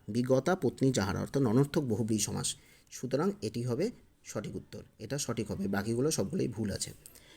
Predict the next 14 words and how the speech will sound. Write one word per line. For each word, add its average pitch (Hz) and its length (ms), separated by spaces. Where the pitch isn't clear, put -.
আজকের 143 300
এপিসোডের 170 440
লাস্ট 117 300
কোশ্চেন, - 360
পনেরো 143 260
নম্বর, 95 280
আর্য 143 340
শব্দটির 175 420
সঠিক 151 380
ব্যুৎপত্তিগত 151 640
প-, 147 280
প্রত্যয় 131 340
কী 127 140
হবে? 143 220